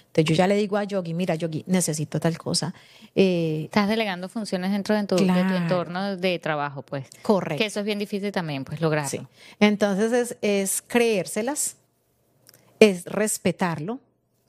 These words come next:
Speaker 1: y por encima de lo que digan, muy clara de lo que quieres. Porque mucha gente te va a decir, "Ay, no, qué pereza la lavadera de loza". Bueno, para ti es
Speaker 2: Sí, bueno, es que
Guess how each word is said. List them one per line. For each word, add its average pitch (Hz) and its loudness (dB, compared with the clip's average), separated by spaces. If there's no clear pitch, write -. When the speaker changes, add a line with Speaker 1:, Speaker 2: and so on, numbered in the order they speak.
Speaker 1:
y 220 10
por 190 0
encima 180 -2
de 185 0
lo 185 2
que 170 2
digan, 233 0
muy 196 4
clara 185 -2
de 170 2
lo 156 0
que 156 -12
quieres. 160 -2
Porque 220 6
mucha 208 2
gente 220 -2
te 208 0
va 190 2
a 190 0
decir, 196 -2
"Ay, 262 0
no, 233 0
qué 190 2
pereza 233 0
la 233 0
lavadera 180 0
de 196 -2
loza". 175 -4
Bueno, 196 2
para 156 -4
ti 226 0
es 160 0
Speaker 2:
Sí, - 4
bueno, 320 2
es 226 -8
que 311 -2